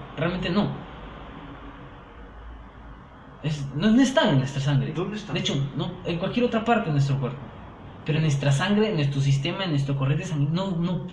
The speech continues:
Speaker 1: no está ahí, no, no puede estar, no debe estar.
Speaker 2: Pues,
Speaker 1: Jamás.
Speaker 2: defensa, ¿no?
Speaker 1: Exacto. Es tan
Speaker 2: Pero
Speaker 1: básico.
Speaker 2: ni, ni cagando va a estar ahí, men.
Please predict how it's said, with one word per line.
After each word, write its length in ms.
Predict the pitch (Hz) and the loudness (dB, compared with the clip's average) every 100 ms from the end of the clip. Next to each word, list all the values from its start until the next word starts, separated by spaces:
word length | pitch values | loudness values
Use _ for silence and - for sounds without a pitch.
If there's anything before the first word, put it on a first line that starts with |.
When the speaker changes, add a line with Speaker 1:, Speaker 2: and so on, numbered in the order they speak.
| 170 | -6
Speaker 1:
no 100 | 180 | -4
está 260 | - 185 | -2 0
ahí, 100 | 170 | 4
no, 180 | 139 135 143 | 6 6 4
no 200 | 147 139 | -2 -2
puede 220 | 185 147 | 0 0
estar, 260 | 135 120 | 0 -2
no 140 | 123 135 | 2 4
debe 280 | 165 175 113 | 4 4 2
estar. 280 | - 101 95 - - - - - - - - | -2 -8 -10 -12 -16 -16 -16 -16 -14 -14 -14
Speaker 2:
Pues, 200 | - - - - | -12 -12 -8 2
Speaker 1:
Jamás. 340 | 135 190 143 | 4 6 4
Speaker 2:
defensa, 420 | 123 - - - | 2 -2 -4 -4
¿no? 1000 | 117 110 - - - - - - - - - | -6 -6 -6 -6 -6 -6 -6 -6 -8 -8 -8
Speaker 1:
Exacto. 360 | - 123 - - - - - - - - - - - | -4 -4 -6 -12 -12 -14 -14 -14 -12 -12 -12 -12 -4
Es 80 | - | 0
tan 100 | 185 | 2
Speaker 2:
Pero 100 | 190 | 4
Speaker 1:
básico. 240 | 190 147 | 4 2
Speaker 2:
ni, 60 | 165 | 2
ni 60 | - | 2
cagando 460 | 151 151 214 190 | 2 4 2 4
va 60 | 185 | 4
a 20 | |
estar 220 | 185 190 | 4 2
ahí, 280 | 165 170 127 | 4 4 2
men. 180 | 139 143 | 0 -2